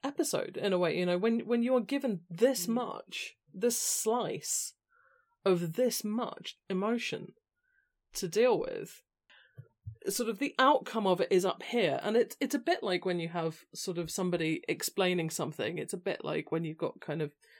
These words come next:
Speaker 1: Jimmy coming in and saying, "Oh, well, you know, it's like this because of this and this thing's over here." It's a bit like, "Well, we just had to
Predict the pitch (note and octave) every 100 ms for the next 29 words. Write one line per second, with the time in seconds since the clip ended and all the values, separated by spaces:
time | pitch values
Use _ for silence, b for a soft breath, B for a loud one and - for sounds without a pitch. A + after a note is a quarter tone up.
0 | B B B B _ F3+ G#3+ F#3 F3 F#3
1 | F3 E3+ E3+ E3 D#3+ F3 E3+ F3 F3 F3
2 | E3 D3+ D#3 - F3+ F3 E3+ - D#3 E3+
3 | D#3 D#3+ D#3+ D#3 D#3 - E3+ D#3+ D3+ D3
4 | E3+ G3 - F3+ - b b b b _
5 | _ - G#3 A3+ A3+ A#3 G#3+ G#3+ G#3 A#3
6 | C#4 - B3+ - G3